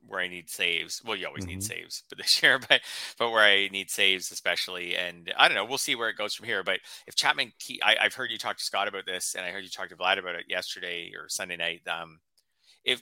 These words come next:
Speaker 1: if Chapman keeps pitching well, why wouldn't you eventually just make him the closer? Like,
Speaker 2: Yeah.
Speaker 1: it makes sense for a trade deadline perspective. And he's also just, like,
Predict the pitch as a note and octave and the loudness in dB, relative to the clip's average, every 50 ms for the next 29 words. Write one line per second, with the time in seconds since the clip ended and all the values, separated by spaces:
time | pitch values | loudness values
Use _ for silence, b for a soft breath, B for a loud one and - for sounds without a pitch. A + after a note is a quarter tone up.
0 | - - A#2 - - C#3+ - - D#3 B2+ - - - C3+ B2+ - - - - A#2+ | -4 -8 -6 -2 0 0 0 0 -2 -8 -8 -8 -8 -6 -6 -8 -8 -8 -8 -6
1 | - - A2 F#2+ F2+ E2 D2+ C#2+ - - - _ _ _ _ _ _ _ _ - | -6 -6 -6 -6 -8 -6 -6 -6 -6 -8 -12 _ _ _ _ _ _ _ _ 0
2 | A2+ B2 B2 G#2+ G#2 A2 G#2+ G#2+ G#2 F#2+ F2+ F#2 D#2+ F2 E2+ E2 - - F#2 E2+ | 2 2 2 0 -4 -8 -8 -8 -8 -8 -8 -6 -4 -4 -2 -2 -4 -4 -4 -8
3 | D#2+ E2 - - F2+ D#2+ - E2 D#2+ D2+ - - E2 D#2+ - - - _ _ _ | -10 -10 -10 -8 -10 -10 -12 -14 -20 -18 -14 -14 -12 -12 -12 -12 -14 _ _ _
4 | _ _ _ _ b b b b b b A2 A2+ B2+ D#3 E3 - A#2 A#2 - - | _ _ _ _ b b b b b b 4 6 6 6 6 6 4 4 4 4
5 | - - C3 B2+ A#2+ - - - G#2+ F#2 F2 - - - B2 B2+ C3 C3 C#3 C3 | 4 4 4 2 2 -2 -6 -6 -8 -6 -6 -4 -2 0 0 0 2 4 2 4
6 | B2+ B2+ B2 B2 A#2+ A#2 B2 A2 - - B2 A2+ - - B2 B2 A#2+ A2+ - - | 4 4 2 2 2 -2 -6 -6 -2 0 -2 -2 0 0 0 0 -2 -2 -4 -2
7 | C#3 C#3+ C3+ - F3 G3+ F#3 - E3 A#2+ G2+ - - A#2+ - - _ b b b | 0 0 0 0 0 -2 -2 -4 -6 -8 -6 -4 -4 -4 -4 -6 _ b b b
8 | b b b b b A#2 A#2+ A2+ - | b b b b b 2 2 2 0